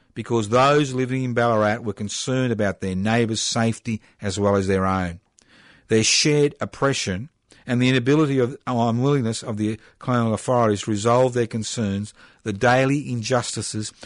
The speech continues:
meted out to individuals within their community by a hostile and indifferent administration, provided the spark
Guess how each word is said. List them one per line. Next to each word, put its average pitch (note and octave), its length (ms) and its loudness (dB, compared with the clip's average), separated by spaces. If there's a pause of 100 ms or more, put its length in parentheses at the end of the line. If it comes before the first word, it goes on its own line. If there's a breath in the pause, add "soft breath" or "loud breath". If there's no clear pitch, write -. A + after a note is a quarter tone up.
(120)
meted A2+ 280 2
out A2+ 220 2
to A2+ 140 -2
individuals A#2 580 0
within G#2+ 220 -2
their G#2 140 0
community A#2+ 640 0 (240 loud breath)
by G2+ 140 0
a G2 40 -2
hostile B2 640 0
and A2 100 -4
indifferent A2 580 -4 (300 soft breath)
administration, G2+ 920 -2 (560 soft breath)
provided B2 500 4
the B2 80 -4
spark - 640 0